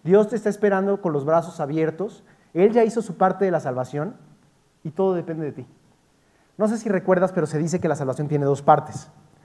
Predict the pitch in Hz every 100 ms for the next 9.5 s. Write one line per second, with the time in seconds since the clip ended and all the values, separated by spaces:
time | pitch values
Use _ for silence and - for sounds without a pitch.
0 | _ _ - 135 135 165 165 170 175 127
1 | - 147 135 147 135 156 165 185 151 123
2 | - - _ _ - 123 156 151 151 -
3 | 147 147 160 156 - 95 - 117 123 120
4 | 110 104 117 170 202 208 226 214 202 160
5 | 147 180 - - _ - 135 131 131 185
6 | 208 220 214 226 214 214 202 175 196 -
7 | - - _ - 151 156 175 156 147 131
8 | 123 180 240 233 233 - 151 160 165 143
9 | 131 147 156 165